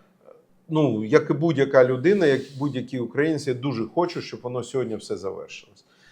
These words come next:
Звичайно, на більш кращих умовах. Але я на сьогодні, е,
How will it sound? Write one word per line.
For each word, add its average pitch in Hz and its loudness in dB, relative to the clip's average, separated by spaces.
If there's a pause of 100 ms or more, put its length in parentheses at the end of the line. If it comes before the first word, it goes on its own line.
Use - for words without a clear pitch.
(180)
Звичайно, 156 4
на 143 4
більш 139 -6
кращих 123 4
умовах. 98 -4 (360)
Але 156 10
я 147 10
на 139 4
сьогодні, 151 4
е, 113 0